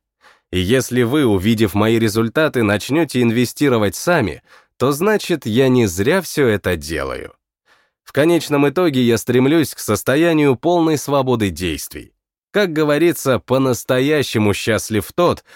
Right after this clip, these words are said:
кто, выходя погулять, берет с собой загранпаспорт на всякий случай. Это состояние, когда не существует ни начальников, ни квартального плана,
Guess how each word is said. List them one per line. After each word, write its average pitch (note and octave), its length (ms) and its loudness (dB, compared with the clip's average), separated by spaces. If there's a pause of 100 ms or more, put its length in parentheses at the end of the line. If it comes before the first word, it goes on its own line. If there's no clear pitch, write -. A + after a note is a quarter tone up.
(180)
кто, A3 280 0
выходя A#2+ 520 0
погулять, C#3 680 -2 (100)
берет D3 460 2
с - 20 -12
собой D#3 440 0
загранпаспорт C3 1040 -2
на F2+ 140 -4
всякий F#2 400 -6
случай. - 680 -6 (680)
Это D3+ 300 0
состояние, B2 920 0
когда F#2+ 300 -2
не A2+ 120 2
существует D3 800 -2
ни C3 160 4
начальников, G#2 960 -2
ни G#2 120 -2
квартального A#2+ 760 0
плана, G#2+ 560 -2